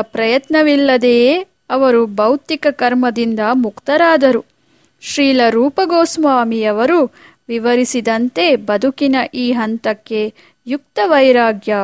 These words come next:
ಎಂದು ಹೆಸರು. ಆದುದರಿಂದ ಜ್ಞಾನ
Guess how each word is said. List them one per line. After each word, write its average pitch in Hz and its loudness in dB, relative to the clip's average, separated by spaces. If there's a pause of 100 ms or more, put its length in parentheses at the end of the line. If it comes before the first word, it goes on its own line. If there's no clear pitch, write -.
(180)
ಎಂದು 220 -4
ಹೆಸರು. 320 0 (600)
ಆದುದರಿಂದ 220 -2 (600)
ಜ್ಞಾನ 254 0